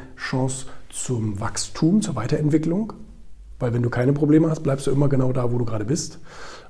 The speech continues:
Und wenn du Probleme hast und daran stärker wirst, ne, diese Eisbärenstrategie, gibt's auch ein Buch drüber, ähm, die Eisbärenbabys überleben, die eben mit diesen ganzen Widrigkeiten und lebensfeindlicher Umgebung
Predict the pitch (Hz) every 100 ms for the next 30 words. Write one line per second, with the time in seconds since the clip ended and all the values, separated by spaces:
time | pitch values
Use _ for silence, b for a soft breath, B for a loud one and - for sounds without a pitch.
0 | - 139 131 127 123 123 - 117 117 135
1 | 131 143 143 - 127 120 117 120 - 123
2 | 131 147 131 139 147 147 120 117 135 131
3 | 143 131 156 170 156 151 147 160 147 139
4 | 135 143 147 - 147 151 165 - B B
5 | B - 127 127 120 127 123 135 - 139
6 | 131 127 131 139 143 143 117 117 131 147
7 | 139 127 123 131 135 131 B B - 127
8 | 131 131 131 139 165 160 151 123 143 165
9 | 160 - 147 156 156 135 120 135 - -
10 | 120 131 139 135 135 117 110 127 143 143